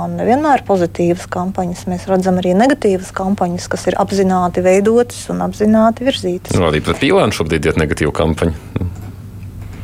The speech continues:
Speaker 1: Nu, mums vienmēr ir tā, ka pret, eh, jaunienācējiem izturas zināmā mērā pielaidīgāk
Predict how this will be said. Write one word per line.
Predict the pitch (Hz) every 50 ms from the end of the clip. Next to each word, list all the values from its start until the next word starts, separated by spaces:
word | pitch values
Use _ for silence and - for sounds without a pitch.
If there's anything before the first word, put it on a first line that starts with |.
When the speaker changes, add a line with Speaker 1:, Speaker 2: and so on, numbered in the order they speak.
| - - - - - - -
Speaker 1:
Nu, | 247 247 277 269 - -
mums | 226 233 247 269 269 -
vienmēr | 269 269 262 262 254 240 240 247
ir | 247 247
tā, | - - 262 254 240 208
ka | - - 220 202
pret, | 190 - - 202 196 202 196 - - - - -
eh, | 196 196 190 190 190 190 - - - - - -
jaunienācējiem | 220 226 233 247 247 226 208 196 190 185 180 180 - - 202 190 190 202 208 226 240 240 226 214
izturas | - - - 196 190 190 190 - -
zināmā | 196 196 190 190 185 180 185 185
mērā | 185 185 190 190 196 190 185 180
pielaidīgāk | - - 175 175 180 190 214 226 240 277 294 277 269 277 277 269 - - -